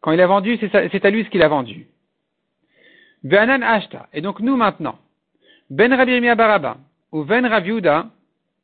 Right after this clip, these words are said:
aussi bien Rabbi Yirmiyah Baraba que Rav Yehuda, qui Rabbi Shimon ben Lakish Svira Leo, il pense comme Resh Lakish. La lacha ici, elle est comme Resh Lakish, qui a dit que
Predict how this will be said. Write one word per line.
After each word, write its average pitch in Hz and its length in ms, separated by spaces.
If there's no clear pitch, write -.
aussi 214 280
bien 269 160
Rabbi 240 140
Yirmiyah 226 220
Baraba 208 260
que 208 140
Rav 185 120
Yehuda, 147 380
qui 233 100
Rabbi 233 220
Shimon 247 200
ben 240 100
Lakish 226 360
Svira 202 320
Leo, 165 260
il 175 140
pense 226 220
comme 202 160
Resh 190 200
Lakish. 175 480
La 139 100
lacha 165 240
ici, 202 560
elle 170 120
est 190 80
comme 185 140
Resh 170 200
Lakish, - 520
qui 147 100
a 139 80
dit 202 380
que 214 360